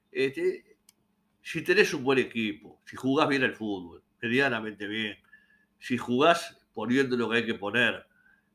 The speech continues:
este, eh, vibración, juego, potencia,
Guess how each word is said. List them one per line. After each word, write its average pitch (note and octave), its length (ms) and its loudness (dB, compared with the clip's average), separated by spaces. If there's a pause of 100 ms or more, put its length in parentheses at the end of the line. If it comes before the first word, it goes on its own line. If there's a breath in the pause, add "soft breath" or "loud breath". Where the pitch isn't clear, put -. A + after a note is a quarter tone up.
(120)
este, G#2+ 800 -8
eh, G2+ 100 -14
vibración, A#2 920 2
juego, A#2+ 720 2 (400 soft breath)
potencia, A2 960 2